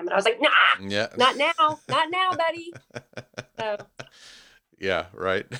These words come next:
Speaker 2: <laughs> So.
Speaker 1: I'm gonna, I'm gonna drop your name. I gotta send him an email. He's on my list of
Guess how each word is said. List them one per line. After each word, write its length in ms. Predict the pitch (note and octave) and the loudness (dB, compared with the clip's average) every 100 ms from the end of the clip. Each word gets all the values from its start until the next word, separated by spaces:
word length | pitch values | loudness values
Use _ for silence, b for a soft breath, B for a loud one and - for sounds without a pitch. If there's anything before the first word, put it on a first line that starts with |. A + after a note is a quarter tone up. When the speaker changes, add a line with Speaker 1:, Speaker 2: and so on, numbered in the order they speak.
| - | -12
Speaker 2:
<laughs> 180 | C#3 - | -10 -4
So. 500 | - A2 G2+ F#2 - | 0 2 2 0 0
Speaker 1:
I'm 100 | C#4+ | 0
gonna, 120 | F#4+ G4 _ - | 0 -4 _ -2
I'm 100 | D#4+ | 0
gonna 200 | F#4 E4+ | 0 2
drop 240 | C#4+ C#4 C4+ | 2 2 0
your 140 | B3 | -4
name. 320 | A3+ A3+ A3 - | 0 0 0 -4
I 80 | |
gotta 200 | A#3+ B3+ | -2 -2
send 240 | B3 B3 A#3 | -2 -6 -4
him 120 | A3 | 0
an 120 | G3+ | 0
email. 340 | - G#3 F#3+ F#3+ | 2 2 2 2
He's 180 | G#3+ | 2
on 120 | A3 G#3+ | 2 2
my 120 | G#3 | 2
list 280 | G3+ G3 G#3 | 2 0 -2
of 220 | F#3+ | -4